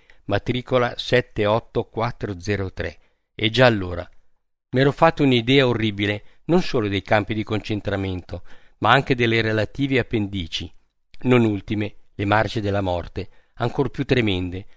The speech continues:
perché è avvenuto quando la guerra aveva i destini segnati e irreversibili." Dino Burelli è un personaggio notissimo in Friuli, non fosse altro per la sua professione di medico che lo ha portato a svolgere la sua missione in vari comuni.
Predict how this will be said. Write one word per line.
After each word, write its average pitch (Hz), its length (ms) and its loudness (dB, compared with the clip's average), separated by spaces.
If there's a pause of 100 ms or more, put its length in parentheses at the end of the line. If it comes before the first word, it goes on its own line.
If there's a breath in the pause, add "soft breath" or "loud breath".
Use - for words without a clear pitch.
(120)
perché 120 260 0
è - 20 4
avvenuto 131 420 2
quando 123 320 0
la 113 120 0
guerra 127 320 2
aveva 113 240 -2
i 110 60 -6
destini 110 480 -2
segnati 101 600 -4
e 110 40 -2
irreversibili." 92 920 -8 (1400)
Dino 123 320 2
Burelli 98 520 -2 (300)
è - 80 -12
un 123 120 -2
personaggio 123 640 2
notissimo 107 640 -2
in 98 80 -2
Friuli, 90 500 -6 (280)
non 117 140 -4
fosse 135 320 0
altro 117 360 2
per 113 140 -4
la 101 100 -2
sua 117 220 -2
professione 113 680 -4
di 98 140 -4
medico 95 560 -4 (260 loud breath)
che 123 120 0
lo 131 100 2
ha 139 80 2
portato 135 540 0
a 120 40 2
svolgere 110 580 0
la 98 100 -4
sua 135 200 -2
missione 127 440 0
in 117 80 -2
vari 104 260 -2
comuni. 85 520 -6